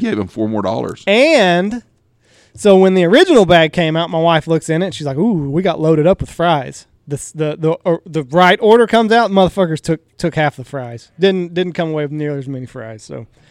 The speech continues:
Speaker 2: that's my Dairy
Speaker 1: And they
Speaker 2: Queen
Speaker 1: threw all
Speaker 2: story.
Speaker 1: that shit away. Did you know that your mom got on to me the other day for being nice to a lady working at our house?
Speaker 2: Yeah.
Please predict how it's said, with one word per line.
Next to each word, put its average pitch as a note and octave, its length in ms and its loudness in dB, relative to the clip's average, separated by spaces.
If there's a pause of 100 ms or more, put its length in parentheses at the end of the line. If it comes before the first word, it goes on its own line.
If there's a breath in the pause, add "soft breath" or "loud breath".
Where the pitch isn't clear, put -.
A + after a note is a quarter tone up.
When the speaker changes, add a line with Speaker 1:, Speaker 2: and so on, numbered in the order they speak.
(360 soft breath)
Speaker 2:
that's F3 260 -2
my E3 140 -2
Dairy D#3 340 0
Speaker 1:
And A#2+ 80 -4
they A#2+ 60 0
Speaker 2:
Queen C#3 100 -4
Speaker 1:
threw B2 120 0
all A2 100 4
Speaker 2:
story. A2 100 -2
Speaker 1:
that B2+ 60 -10
shit G#2+ 180 -10
away. G2+ 300 -4 (680 soft breath)
Did C#3 160 -6
you A#3+ 80 -6
know G#3+ 200 0
that E3+ 200 -2 (160)
your B2+ 160 0
mom A#2+ 280 2
got A2 140 2
on A2 160 2
to A2+ 120 -12
me G#2+ 100 -2
the G#2+ 80 0
other G#2 140 -4
day G#2 260 2
for F#2 380 -10 (200)
being G#2 220 -2
nice F#2 300 -6
to F#2 100 -4
a - 20 0
lady F#2+ 380 -4
working F#2 280 -8
at F#2 80 -8
our F2 120 -8
house? F2+ 320 -10 (920)
Speaker 2:
Yeah. F3 440 2